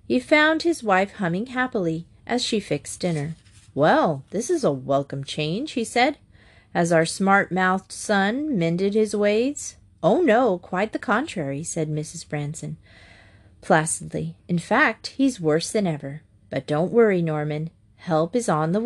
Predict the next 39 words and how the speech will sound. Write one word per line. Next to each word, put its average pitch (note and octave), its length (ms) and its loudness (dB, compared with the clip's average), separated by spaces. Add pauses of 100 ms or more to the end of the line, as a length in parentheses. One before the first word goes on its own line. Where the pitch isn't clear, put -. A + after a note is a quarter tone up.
way." A#3 320 0 (560)
The B3+ 80 2
next E4 400 0
day, D3+ 500 2
at D#3 160 -4
breakfast, - 640 -4 (480)
Missus C4 460 2
Branson E3+ 580 -2
told F3+ 380 -2
Blake F3 320 0
to F#3+ 100 -8
stop G#3 420 -2
by A#3 200 2
Missus C4 320 -2
Pickle-Wiggle's E3 640 0
house D#3 540 -8
after D3+ 280 -8
school C4+ 360 2
and E3 180 0
pick - 160 -6
up - 140 -6
a A#3 40 -2
package. B3 640 -6 (220)
"Sure, D#4 280 2
Mom," G#3+ 380 2
said F3 300 -4
Blake, E3+ 340 0 (320)
running G#3 280 4
out F#3 180 2
the F3+ 60 -2
door. D#3+ 420 -2 (480)
Missus C#4+ 340 2
Branson F3+ 500 0
heard F#3 400 2
him B3+ 220 -2
yelling F3 500 2
at - 160 -4
Larry E3 320 2
Gray, E3 460 -2